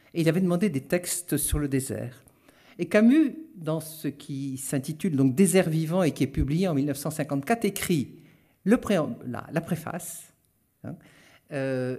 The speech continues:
et puis un texte qui s'intitule, je l'ai pas pris là et je vais me tromper, euh, il s'agit encore de Pluie, euh, Floraison, Pluie et Floraison. Excusez-moi, je me trompe peut-être, mais vous, vous,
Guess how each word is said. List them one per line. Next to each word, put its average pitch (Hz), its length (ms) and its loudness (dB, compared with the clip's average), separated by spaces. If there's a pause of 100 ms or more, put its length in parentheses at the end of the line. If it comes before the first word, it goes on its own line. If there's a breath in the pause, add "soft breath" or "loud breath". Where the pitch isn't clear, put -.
et 196 100 6
puis 254 480 2
un 151 120 -2
texte 160 640 -2
qui 175 240 -4
s'intitule, 208 1000 -2 (680)
je - 100 -20
l'ai - 60 -20
pas - 140 -10
pris - 240 -8
là 170 380 0
et 143 100 -4
je 127 100 -6
vais 127 120 -8
me 120 60 -6
tromper, 196 360 -8 (380 loud breath)
euh, 139 360 -4 (200)
il 147 120 -8
s'agit 165 240 -6
encore 180 200 -4
de 160 100 -4
Pluie, 175 720 -4 (400 soft breath)
euh, 131 40 -4
Floraison, 165 600 2
Pluie 202 300 -4
et 175 40 2
Floraison. 156 480 0
Excusez-moi, 185 440 0
je 196 80 0
me 175 60 -2
trompe 175 200 -4
peut-être, 202 240 -2
mais 170 80 4
vous, 147 340 -2
vous, 135 160 -6